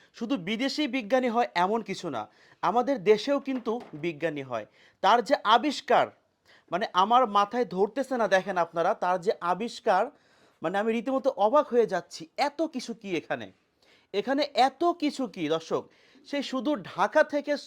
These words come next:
ছুটে আসছি যশোর চৌগাছা উপজেলাতে। দর্শক মণ্ডলী, আমরা সেই ভাইয়ের সঙ্গে কথা বলবো, তিনি এখানে কি কি আবিষ্কার করেছেন সেটা আমরা আজকে একটু জানবো।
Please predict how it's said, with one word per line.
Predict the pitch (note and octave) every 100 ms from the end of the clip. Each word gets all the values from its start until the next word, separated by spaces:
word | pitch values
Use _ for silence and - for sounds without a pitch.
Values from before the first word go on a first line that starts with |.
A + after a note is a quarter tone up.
| -
ছুটে | A#3 A3+ C4+
আসছি | A#3 A3 - A3 E4+ _ _ _ _ - C3
যশোর | G#3+ A#3+ D#4 A3+ G#2+ - _ _ _ _ _ -
চৌগাছা | A3 A3 A3+ B3
উপজেলাতে। | A3 F#3+ E3+ F3 D3 C3 G#2+ _ _ _ -
দর্শক | A3 D4+
মণ্ডলী, | D4 C#4 A#3+ - - -
আমরা | A3 A#3
সেই | C4 F3+
ভাইয়ের | D3+ G3+ A#3
সঙ্গে | B3 A#3+ A#3+
কথা | G#3 G3+ - B3+
বলবো, | C4 A3 G3+ A3 _ -
তিনি | A3+ B3
এখানে | B3 B3+
কি | B3 B3
কি | A#3+ B3+
আবিষ্কার | F3 G3 B3 - C#4 B3
করেছেন | C4 A#3 G#3+ B3 _ _
সেটা | - G3 F3+
আমরা | F3
আজকে | D#3+ - E3+
একটু | E3+
জানবো। | D3+ C3+ B2+ A2